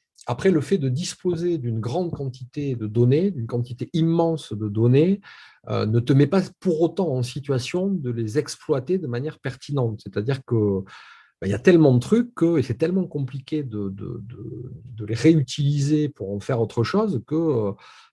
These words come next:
ben, qu'effectivement, un, Facebook n'est pas en permanence en train de regarder ce que dit individuellement, euh, monsieur ou madame Trucmuche,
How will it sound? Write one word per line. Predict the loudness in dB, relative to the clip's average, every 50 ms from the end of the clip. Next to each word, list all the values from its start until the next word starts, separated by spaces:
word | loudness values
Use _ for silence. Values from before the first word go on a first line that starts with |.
| _ _ -14
ben, | -14 -14 -12
qu'effectivement, | -10 -12 -8 -8 -8 -8 -8 -6 -2 -2 -2 -2 -4 -4 -2
un, | 0 2 2 2 2
Facebook | 0 0 0 0 0 -2 -4 -4 -4
n'est | -4 -4 -4 -4
pas | -4 -4 -2
en | -2 -2
permanence | 0 0 0 0 0 0 0 0 -2 -2 -4 -6
en | -8 -8
train | -6 -2 -2 0
de | 0 0
regarder | -2 -4 -4 -4 -4 -4 0 0 0 0
ce | 0 -2
que | -6 -6
dit | -4 -2 0 0 0
individuellement, | 0 -2 -4 -6 -8 -8 -4 -4 -2 -2 -2 0 0 0 0 -2 -2
euh, |
monsieur | -4 -4 -6 -6 -6 -4
ou | -2
madame | -2 -2 -4 -4 -6
Trucmuche, | -6 -8 -8 -4 2 4 6 6 4 4 -2